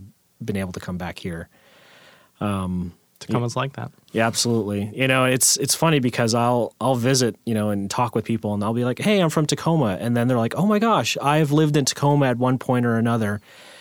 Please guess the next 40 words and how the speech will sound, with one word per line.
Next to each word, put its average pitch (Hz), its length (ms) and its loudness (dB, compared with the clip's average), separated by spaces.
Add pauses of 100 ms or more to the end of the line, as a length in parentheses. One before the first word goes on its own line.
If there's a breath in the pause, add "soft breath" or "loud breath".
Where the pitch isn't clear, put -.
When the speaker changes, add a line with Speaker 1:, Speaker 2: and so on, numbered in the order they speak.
(200 loud breath)
Speaker 1:
I 113 40 2
remember 127 300 2
being 117 320 2
in 107 100 0
Huntsville, 117 520 0
Alabama 101 680 -2
for, 90 600 -6
uh, 90 200 -8
M 107 160 -4
O 107 80 -2
S 107 120 -2
school 101 260 -4
in 95 60 -6
the 92 40 -6
Marine 95 280 -4
Corps. 90 440 -8
And 95 240 -6
this, 92 180 -6 (120)
this 92 160 -8
guy 104 320 -4
was 95 180 -8
like, 87 240 -14 (540 loud breath)
"Oh 143 140 2
yeah, 156 240 2
I 131 80 2
lived 123 260 0
in 131 60 0
Tacoma 131 520 0
for, 113 220 -2
like, 101 240 -4 (160)
fifteen 135 560 -2
years." 127 500 0
And 98 80 -4
it 101 60 -4
was 107 120 -2
just 113 160 -2
some 127 300 0 (500)
random, 147 680 2 (120)
you 120 120 0
know, 113 320 -2